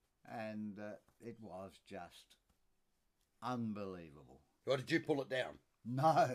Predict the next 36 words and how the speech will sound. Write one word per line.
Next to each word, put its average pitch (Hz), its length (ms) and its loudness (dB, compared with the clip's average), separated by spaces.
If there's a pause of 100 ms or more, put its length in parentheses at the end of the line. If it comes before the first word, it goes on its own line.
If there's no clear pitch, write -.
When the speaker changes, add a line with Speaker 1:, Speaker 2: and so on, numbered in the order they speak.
(160)
Speaker 1:
no, 107 280 -8
I 92 80 -12
didn't 90 280 -12
touch 90 280 -12
it. - 60 -20 (480)
Speaker 2:
Yep. 107 200 -4 (760)
Speaker 1:
Put 147 140 -6
it 123 100 -8
straight 151 400 0
in. 107 220 -8 (380)
Speaker 2:
Was, 113 120 -10
I 151 120 2
think 208 160 0
they 185 80 6
were 151 80 6
built 139 220 0
by 120 100 0
the 107 160 -2
Japanese, 117 580 -2
weren't 135 180 0
they, - 440 -12
those 90 120 -8
engines? 85 420 -10
Speaker 1:
No, 95 80 -10
I 95 80 -8
think 101 280 -10
they 82 60 -12
were 80 280 -14 (340)
Speaker 2:
Yeah. 117 200 -2
Speaker 1:
genuine 104 460 -4
Mazda 90 400 -12 (480)
race 92 340 -8
engines. 73 600 -20
Speaker 2:
Yes. 113 260 -4 (720)
Speaker 1:
And 95 320 -8
the 92 100 -14